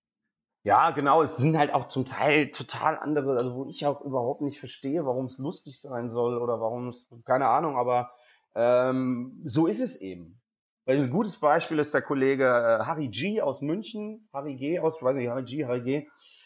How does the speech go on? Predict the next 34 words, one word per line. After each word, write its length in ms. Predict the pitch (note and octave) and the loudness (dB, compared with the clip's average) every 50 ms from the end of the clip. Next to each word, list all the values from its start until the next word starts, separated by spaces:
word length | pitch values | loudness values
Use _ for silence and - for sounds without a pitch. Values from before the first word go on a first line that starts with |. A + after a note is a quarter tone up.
| _ _ _ _ _ | _ _ _ _ _
der 300 | - G#2 A#2+ C#3+ C#3+ D3+ | -8 -2 2 4 4 4
mit 180 | D#3+ D3+ D3 - | 4 2 2 2
einem 360 | C3 D3 G#3 A#3 A3+ G#3 F3 | 2 4 4 2 2 0 0
Video, 600 | G#3 A3+ A3+ A#3+ A#3 A3 A3 A3+ A3+ A3+ A#3 - | 0 0 2 2 2 4 4 4 4 2 0 0
ähm, 540 | - F3+ F#3 F#3 F#3 F#3 F#3 F3+ F3 F3 E3 | 0 2 2 2 2 2 0 0 -2 -4 -6
gestartet 540 | D#3+ - - - D3+ C#3 D3+ G3 G3 G3 F#3+ | -6 -6 -2 0 2 2 2 2 0 0 0
ist. 260 | G3 G3+ F#3 - - | 0 -2 -2 -2 -2
Der, 80 | D3+ C3 | -2 -2
der 220 | - - D#3 - | -2 -4 -6 -4
Kollege 340 | - D#3 D3+ D3+ E3 D#3+ E3 | -2 -2 0 0 0 0 2
macht 160 | D3+ D3 C#3+ | 0 0 0
echt 240 | - E3 F3 - - | -2 -2 -4 -4 -2
geile 300 | E3 D#3 D#3+ E3 E3 C#3+ | 0 2 2 2 0 0
Sachen. 340 | C3+ G#3+ C#4 - - B2 A2+ | -2 -2 -4 -4 -6 -4 0
Der, 160 | A#2 A#2 A#2 | 0 0 2
der 200 | A#2 B2+ A#2+ B2 | 2 4 2 2
ist 180 | B2+ - - | 2 0 -2
aus 160 | - B2+ B2+ D3+ | -2 -2 2 2
München, 280 | D3 D#3+ G3+ G3+ E3 D#3 | 2 2 2 2 2 2
hat 100 | C#3+ C#3+ | 2 2
so 80 | D3+ | 2
ein 60 | C#3 | 0
Oktoberfest-Bashing-Video 1300 | C3 C3 - - F3+ F#3 G3 F#3+ D3+ - F3 D#3+ - - - D3 D3+ - E3+ D#3 D3 C#3 D3+ D3+ D3+ D3+ C#3+ | 0 0 0 0 0 2 2 2 2 2 0 0 0 0 -2 -2 0 0 -2 -2 -2 -2 -2 -2 -2 -2 0
gemacht 360 | C3+ C3+ C3+ C#3 C#3 C3 - | 0 0 0 -2 -2 -4 -2
und 120 | C3 B2+ | -2 0
macht 220 | B2+ C3 C3 C3 - | 2 2 2 0 0
mittlerweile 600 | C#3 C3 C#3 C3 B2 A#2+ A#2 A#2 A#2+ B2 B2+ B2 | -4 -2 0 0 0 2 4 4 4 2 0 -2
dreimal 360 | B2 A#2 G#2+ A#2 B2+ C3 C3 | -4 -4 -4 -2 0 0 0
den 80 | C3 B2+ | -2 -2
Zirkus 280 | - C#3+ C3+ C#3+ C3 | -4 -6 -6 -8 -10
Krone 280 | - - E3+ G#3 A3 F3+ | -6 -2 -2 0 0 -2
voll 180 | - B2+ G#2+ | -2 -2 -4
in 80 | G2+ G2 | -2 -4
München. 340 | F#2 F2+ F2 E2+ - - | -6 -8 -8 -10 -12 -16